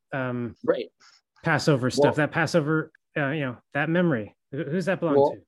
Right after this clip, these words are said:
Speaker 2: so, so, so around the time of Spinoza, and I've been trying for this whole episode, and I'll have to, I mean, I can't get it. It's like the guy who was this rabbi who said that, like, aliens,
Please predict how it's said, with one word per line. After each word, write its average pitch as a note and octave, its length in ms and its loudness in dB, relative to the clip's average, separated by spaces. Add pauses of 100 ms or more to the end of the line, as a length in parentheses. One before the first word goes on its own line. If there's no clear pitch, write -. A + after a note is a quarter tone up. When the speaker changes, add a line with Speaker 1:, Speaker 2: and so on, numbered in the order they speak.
(400)
Speaker 2:
so, D#3 180 4
so, D#3+ 180 -2
so E3 280 -4
around E3 320 -2
the D4 60 -16
time F3 220 -8
of C#3 80 -12
Spinoza, A#2+ 580 -10
and F#2+ 80 -8 (100)
I've B2+ 120 0
been C3+ 100 -14
trying C3 480 -10
for A#2+ 60 -16
this A2+ 160 -12
whole A2+ 140 -8
episode, - 280 -14
and A#2 100 -18
I'll G2+ 80 -12
have G2+ 160 -20
to, G#2+ 100 -20 (220)
I G#2 40 -20
mean, G#2 160 -20
I F#2 60 -20 (160)
can't G2 300 -20
get F#2+ 120 -20
it. G2 240 -16
It's A2 100 -20
like G2+ 160 -18
the B2 80 -14
guy A2 400 -16 (300)
who B2+ 140 -14
was A#2 220 0
this A#2+ 180 -16
rabbi A2+ 540 -16 (100)
who G#2+ 360 -18 (100)
said G2+ 320 -8
that, G2 100 -14
like, G2 160 -14 (100)
aliens, A2+ 720 -14